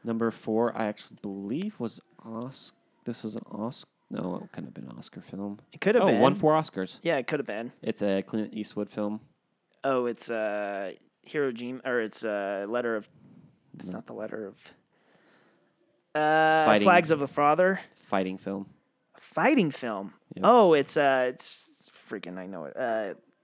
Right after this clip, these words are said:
Speaker 2: <laughs> I can see the poster.
Speaker 1: I
Speaker 2: It
Speaker 1: think
Speaker 2: has
Speaker 1: it's a real based off of a
Speaker 2: Yeah,
Speaker 1: true
Speaker 2: it
Speaker 1: story,
Speaker 2: is.
Speaker 1: too.
Speaker 2: It's, we were just talking about the actress, too. Um,
Speaker 1: I don't know this actress, though.
Speaker 2: freaking
Speaker 1: Hilary Swank.
Speaker 2: Yeah.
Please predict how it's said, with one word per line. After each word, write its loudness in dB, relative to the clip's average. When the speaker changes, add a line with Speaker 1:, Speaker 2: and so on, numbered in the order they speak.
Speaker 2:
<laughs> -18
I 6
can -2
see -6
the -2
poster. -2
Speaker 1:
I -2
Speaker 2:
It -6
Speaker 1:
think -4
Speaker 2:
has 2
Speaker 1:
it's -12
a -6
real 0
based -6
off -14
of -14
a -18
Speaker 2:
Yeah, 2
Speaker 1:
true 0
Speaker 2:
it 2
Speaker 1:
story, 4
Speaker 2:
is. -6
Speaker 1:
too. -20
Speaker 2:
It's, 4
we 4
were 6
just 2
talking 0
about 0
the -4
actress, -2
too. 0
Um, 6
Speaker 1:
I -16
don't -12
know -8
this -16
actress, -20
though. -14
Speaker 2:
freaking 6
Speaker 1:
Hilary 0
Swank. -8
Speaker 2:
Yeah. 8